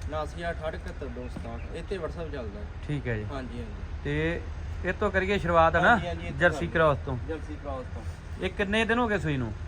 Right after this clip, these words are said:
Speaker 1: ਇਹਦਾ ਦੂਜਾ ਦਿਨ ਸੂਈ ਨੂੰ, ਪਰਸੋਂ ਸ਼ਾਮਾਂ ਦੀ ਸੂਈ ਆ ਤੇ ਤੜਕੇ ਇੱਕ ਚੌਥੀ ਚਵਾਈ ਹੋਈ ਇਹਦੀ।
Speaker 2: ਠੀਕ ਹੈ, ਚਾਰ ਚਵਾਈਆਂ ਹੋਈਆਂ।
Speaker 1: ਹਾਂਜੀ, ਚਾਰ ਚਵਾਈਆਂ,
Speaker 2: ਤੇ
Speaker 1: ਮਗਰ ਵੱਛਾ ਜੋ।
Speaker 2: ਹੁਣ ਬੌਲਾ ਕਿੰਨਾ ਕੁ ਐਡ ਗਏ ਨਾ?
Speaker 1: ਬੌਲਾ ਜਿਹੜਾ ਆਪਾਂ ਅੱਜ ਹੀ ਇਹ ਆਪਾਂ ਚੋਗੇ ਲਿਆਂਦੀ, ਦੋ ਡੰਗ ਗਿਆਰਾਂ ਬਾਰਾਂ ਕਿਲੋ।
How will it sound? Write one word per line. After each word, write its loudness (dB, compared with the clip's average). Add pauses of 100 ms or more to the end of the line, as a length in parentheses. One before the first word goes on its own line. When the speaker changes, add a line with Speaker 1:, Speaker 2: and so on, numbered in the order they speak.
(180)
Speaker 1:
ਇਹਦਾ -4
ਦੂਜਾ -2
ਦਿਨ -4
ਸੂਈ -4
ਨੂੰ, -4 (180)
ਪਰਸੋਂ -2
ਸ਼ਾਮਾਂ 0
ਦੀ -2
ਸੂਈ -4
ਆ -2
ਤੇ -6 (500)
ਤੜਕੇ -4
ਇੱਕ -6 (100)
ਚੌਥੀ -6
ਚਵਾਈ -6
ਹੋਈ -6
ਇਹਦੀ। -6 (320)
Speaker 2:
ਠੀਕ -4
ਹੈ, -4
ਚਾਰ 6
ਚਵਾਈਆਂ 0
ਹੋਈਆਂ। -4
Speaker 1:
ਹਾਂਜੀ, -2
ਚਾਰ 0
ਚਵਾਈਆਂ, -4
Speaker 2:
ਤੇ 0
Speaker 1:
ਮਗਰ -4
ਵੱਛਾ -4
ਜੋ। -6 (340)
Speaker 2:
ਹੁਣ 2
ਬੌਲਾ 10
ਕਿੰਨਾ 4
ਕੁ 0
ਐਡ 4
ਗਏ 0
ਨਾ? 0 (260)
Speaker 1:
ਬੌਲਾ 0
ਜਿਹੜਾ 0
ਆਪਾਂ -2
ਅੱਜ -4 (100)
ਹੀ -4
ਇਹ -2
ਆਪਾਂ -4
ਚੋਗੇ -4
ਲਿਆਂਦੀ, -4
ਦੋ -4
ਡੰਗ -4
ਗਿਆਰਾਂ 0
ਬਾਰਾਂ 0
ਕਿਲੋ। -6